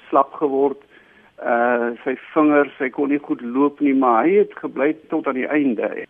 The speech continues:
Jy weet, hy het gevoel, hy is dit aan sy manne verskuldig om saam met hulle te wees op die slagveld. So dit was in die oorlog self. En na die oorlog kom hy nou uit die oorlog uit met hierdie siekte en hy kan nie behoorlik loop nie, hy kan glad nie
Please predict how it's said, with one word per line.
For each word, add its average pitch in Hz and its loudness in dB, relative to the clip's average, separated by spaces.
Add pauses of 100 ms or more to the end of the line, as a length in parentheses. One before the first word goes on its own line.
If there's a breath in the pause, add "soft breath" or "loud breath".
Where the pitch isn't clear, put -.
(100)
Jy 139 -8
weet, 156 2
hy 139 4
het 156 -4
gevoel, 180 0
hy 131 0
is 151 -2
dit 139 -2
aan 131 -4
sy 147 -6
manne 127 0
verskuldig 135 -4
om 127 -8
saam 135 0
met 131 -4
hulle 120 -10
te 120 -6
wees 117 -8
op 113 -12
die 110 -16
slagveld. - -2
So 151 -8
dit 220 4
was 214 0 (520 soft breath)
in 147 2
die 147 4
oorlog 160 0
self. 123 2
En 123 -2
na 160 2
die 196 -2
oorlog 135 0 (160)
kom 180 0
hy 135 4
nou 139 0
uit 147 0
die 143 -2
oorlog 147 0
uit 131 -2
met 131 -6
hierdie 160 -8
siekte 165 -6
en 151 2
hy 131 -4
kan 156 0
nie 156 2
behoorlik 143 0
loop 139 -2
nie, 147 -2
hy 131 -4
kan 131 -10
glad 147 -2
nie 135 -8